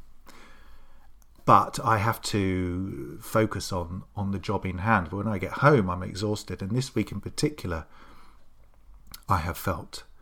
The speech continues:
exhausted by it. Uh, now, that's not to say that I don't want to do it. That's to say that this is driving me on to do it, actually, because it's important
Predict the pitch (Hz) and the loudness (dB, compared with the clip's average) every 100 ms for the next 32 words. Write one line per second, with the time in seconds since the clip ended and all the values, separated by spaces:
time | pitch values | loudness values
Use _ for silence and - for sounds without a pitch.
0 | - - - - - - 107 104 90 92 | -20 -20 -20 -20 -20 -8 -6 -4 -2 -2
1 | - 90 - 85 76 76 104 - - - | -2 -6 -8 -6 -6 -8 -12 -16 -18 -20
2 | - - - - - - 113 139 135 143 | -20 -20 -20 -20 -18 -6 0 6 8 8
3 | 170 202 123 - 110 104 104 98 92 92 | 8 6 4 6 6 8 6 6 2 4
4 | 95 214 - - - - - - - 104 | 10 10 10 2 -12 -12 -16 -18 -4 -2
5 | - - 92 - 95 92 95 104 - 98 | -2 -6 -2 2 2 2 0 0 0 -2
6 | - - 104 131 98 87 92 95 165 98 | 0 6 10 10 6 0 4 8 8 8
7 | - 87 85 90 - - - - - 107 | 0 -2 -2 -4 0 0 0 -6 -6 -4
8 | - 107 117 123 123 - 190 101 - - | 0 0 0 0 2 6 6 6 2 -6